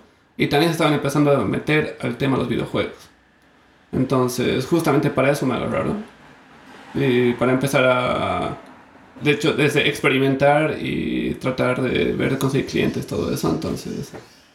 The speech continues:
Speaker 1: claro,
Speaker 2: fue
Speaker 1: ahí
Speaker 2: como una
Speaker 1: empecé a
Speaker 2: apuesta
Speaker 1: trabajar un poco en eso.
Speaker 2: de la productora.
Speaker 1: ¿Cómo?
Speaker 2: Fue como
Speaker 1: ¿Cómo?
Speaker 2: una apuesta de la productora, de decir, "Ya,
Speaker 1: Sí.
Speaker 2: ok, perfecto".
Speaker 1: Exacto. O sea, me dijeron, "Igual vas a hacer postproducción para tele y todo eso, pero nada, pues, o sea, también vas a hacer esto".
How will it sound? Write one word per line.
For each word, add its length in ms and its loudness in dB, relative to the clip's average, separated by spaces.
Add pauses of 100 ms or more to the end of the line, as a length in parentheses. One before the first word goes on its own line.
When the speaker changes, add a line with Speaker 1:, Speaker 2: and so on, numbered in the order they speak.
(180)
Speaker 1:
claro, 200 0
Speaker 2:
fue 80 0
Speaker 1:
ahí 60 8
Speaker 2:
como 40 8
una 80 4
Speaker 1:
empecé 140 2
a 40 6
Speaker 2:
apuesta 120 0
Speaker 1:
trabajar 220 0
un 40 -6 (120)
poco 140 -8
en 60 -4
eso. 160 -10
Speaker 2:
de 100 0
la 100 2
productora. 480 0
Speaker 1:
¿Cómo? 120 -16 (560)
Speaker 2:
Fue 160 0
como 180 2
Speaker 1:
¿Cómo? 60 8
Speaker 2:
una 100 6
apuesta 460 2
de 120 4
la 100 2
productora, 680 0
de 100 -4
decir, 280 -4
"Ya, 160 -2
Speaker 1:
Sí. 80 4
Speaker 2:
ok, 220 -4 (680)
perfecto". 400 -12
Speaker 1:
Exacto. 400 -2 (100)
O 80 0
sea, 100 2
me 100 4
dijeron, 280 2
"Igual 220 4
vas 100 4
a 40 2
hacer 200 -2
postproducción 440 0
para 200 0
tele 360 2
y 60 -2
todo 200 0
eso, 200 -2
pero 960 -2
nada, 260 -2
pues, 220 -6
o 80 -10
sea, 220 -10 (360)
también 260 0
vas 120 -2
a 40 -2
hacer 180 -2
esto". 220 -10